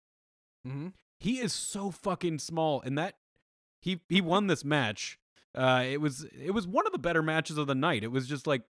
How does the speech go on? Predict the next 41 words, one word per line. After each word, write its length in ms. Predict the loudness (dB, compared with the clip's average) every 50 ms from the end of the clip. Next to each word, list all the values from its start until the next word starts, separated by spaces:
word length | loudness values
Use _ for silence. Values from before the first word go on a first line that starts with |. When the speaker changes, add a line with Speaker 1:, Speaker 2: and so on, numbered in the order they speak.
| _ -8
Speaker 2:
a 140 | -8 -8 -8 _ _ _ _ -6
seven 500 | -4 -2 0 0 0 2 2 2 2 2
gu-, 140 | 0 -2 -4
six, 300 | -4 -6 -6 -6 -4 0
seven 300 | 2 2 2 2 2 2
guys 280 | 4 4 4 4 2
in 80 | 2 -2
the 80 | -2
ring 240 | 0 0 0 0 0
just 160 | -4 -4 -4
all 160 | -2 -2 0 0
doing 220 | 2 2 2 2
a 40 | 0
ton 220 | -2 -4 -6 -4
of 60 | -4
spots. 580 | -6 -8 -10 -10 -12 -12 -14 -12 -12 -14 -14 -14 _ _ _ _ _ _ _ _ _ _ _ _ _ _ _ _ _ _ _ -2
And 260 | 0 0 0 0 -2 -8 -2
this 280 | 4 4 4 4 4
room, 240 | 0 -2 0 0 0
there 140 | 0 0 0
is 100 | 0 0
not 240 | -2 -2 -2 0 0
a 40 | 2
lot 220 | 2 4 4 4
of 100 | 2 2
room 200 | 0 0 0 0
to 80 | -2 -2
do 100 | -2 -2
top 320 | -4 -4 -4 -4 -4 -2
rope 220 | -2 -2 -2 -2 -4
shit. 280 | -6 -4 -4 -4 -2 -2
You'll 120 | -4 -2
hit 180 | -2 -4 -6 -4
your 100 | -6 -4
head 160 | -4 -2 -2
on 120 | -2 -2
the 60 | -4 -6
ceiling 440 | -6 -4 -2 -2 0 0 0 -2
or 160 | -2 -2 -4 -6
air 220 | -8 -10 -8 -8
ducts. 520 | -8 -10 -10 -12 -14 _ -14 -12 -12 -12